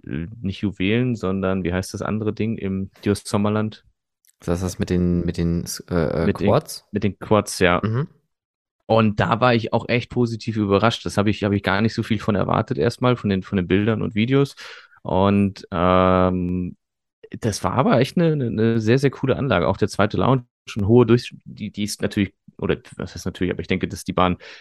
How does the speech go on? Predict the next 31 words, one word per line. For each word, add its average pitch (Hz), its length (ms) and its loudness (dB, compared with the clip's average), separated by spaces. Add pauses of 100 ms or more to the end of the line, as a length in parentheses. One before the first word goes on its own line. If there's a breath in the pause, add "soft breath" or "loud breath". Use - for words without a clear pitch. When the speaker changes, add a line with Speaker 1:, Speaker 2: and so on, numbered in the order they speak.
(140 loud breath)
Speaker 1:
im, 98 180 2
im, 95 200 2
im 90 280 -2
Dios 92 240 0
Sommerland, 92 500 2 (540 soft breath)
äh, 87 260 2
größer 101 400 4
ist 92 160 0
als 87 200 -6
jetzt 95 200 -2
der 90 120 0
Dark 90 180 -2
Coaster. 98 500 0 (800 loud breath)
Ähm, 85 800 2
aber 98 180 4
auf 101 180 0
jeden 120 180 2
Fall 151 160 2
empfehlenswert. 104 680 0
Also 92 300 2 (260)
sehr, 110 440 4
sehr 113 200 4
hohe 113 220 4
Durchschnittsgeschwindigkeit, 117 1300 0
macht, - 320 -2
macht 117 220 0
richtig 135 240 0
Bock, 135 180 0
damit 110 220 0
zu - 140 -4
fahren. 92 340 -2